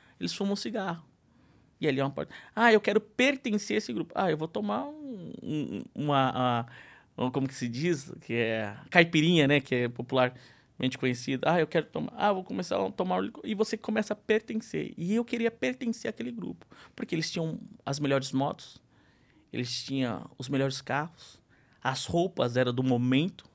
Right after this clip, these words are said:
pra nossa, nossa situação ali. E aí eu entro no mundo do crime, sabe? Trazendo algo que, pra minha vida, eu nunca ia ter. Que era o reconhecimento financeiro.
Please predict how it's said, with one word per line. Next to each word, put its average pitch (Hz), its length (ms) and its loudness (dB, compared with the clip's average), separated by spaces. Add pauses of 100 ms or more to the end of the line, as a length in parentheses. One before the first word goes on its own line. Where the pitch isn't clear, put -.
(200)
pra 127 120 -2
nossa, 113 400 -2 (380)
nossa - 200 -8
situação 127 680 -4
ali. 127 320 -2 (640)
E 202 160 6
aí 220 200 10
eu 262 260 6
entro 220 300 4
no 185 100 2
mundo 175 460 4
do 147 120 -4
crime, 160 760 0 (120)
sabe? 170 460 4 (260)
Trazendo 180 840 6 (720)
algo 180 560 6
que, 226 520 -2 (500)
pra 190 160 12
minha 214 200 10
vida, 185 260 4
eu 247 300 0 (100)
nunca 240 380 6
ia 139 200 0
ter. - 280 -10 (1160)
Que - 120 -6
era 131 100 0
o 117 60 0
reconhecimento 160 1080 -2
financeiro. - 840 -4